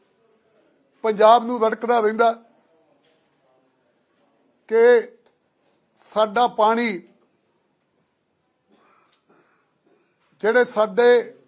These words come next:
ਖੂਨ ਤੋਂ ਵੀ ਮਹਿੰਗਾ, ਉਹ ਪਾਣੀ ਬਿਨਾਂ ਕਿਸੇ ਰਾਇਲਟੀ ਤੋਂ, ਬਿਨਾਂ ਕਿਸੇ ਲੈਣ ਦੇਣ ਤੋਂ ਜਿਹੜਾ,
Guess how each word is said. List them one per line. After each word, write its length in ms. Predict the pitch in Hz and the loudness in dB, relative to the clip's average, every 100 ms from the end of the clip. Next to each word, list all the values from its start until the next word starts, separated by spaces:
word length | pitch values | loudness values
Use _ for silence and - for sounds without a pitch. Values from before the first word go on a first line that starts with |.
| _ _ _ _ _ _ - | _ _ _ _ _ _ -10
ਖੂਨ 260 | 220 254 247 | -6 -4 -4
ਤੋਂ 180 | 277 269 | -4 -4
ਵੀ 100 | 240 | -4
ਮਹਿੰਗਾ, 460 | 220 247 233 165 - - _ _ _ _ _ _ _ _ _ _ _ _ _ _ _ _ _ _ _ - | -4 0 0 0 -8 -20 _ _ _ _ _ _ _ _ _ _ _ _ _ _ _ _ _ _ _ -4
ਉਹ 120 | 233 - | -4 -2
ਪਾਣੀ 600 | 214 226 269 262 226 - _ _ _ _ _ _ _ _ _ _ _ _ _ _ | 0 0 0 -4 -6 -14 _ _ _ _ _ _ _ _ _ _ _ _ _ _
ਬਿਨਾਂ 300 | 165 233 262 | -8 -2 -2
ਕਿਸੇ 400 | - 240 247 240 | -2 -10 -4 -2
ਰਾਇਲਟੀ 440 | 208 214 220 - 240 | 2 2 0 -4 -10
ਤੋਂ, 220 | 247 233 | -2 -2
ਬਿਨਾਂ 300 | 185 214 233 | -2 -6 -6
ਕਿਸੇ 480 | 226 214 233 214 180 - _ _ _ _ _ _ _ _ _ _ _ _ _ _ _ _ _ _ _ _ _ _ _ _ _ _ _ | -6 -8 -2 0 -2 -14 _ _ _ _ _ _ _ _ _ _ _ _ _ _ _ _ _ _ _ _ _ _ _ _ _ _ _
ਲੈਣ 360 | 160 185 226 233 | -4 -2 -2 -2
ਦੇਣ 260 | 226 233 208 | -4 -4 -4
ਤੋਂ 200 | 240 226 | -2 0
ਜਿਹੜਾ, 420 | 220 220 196 | 0 2 0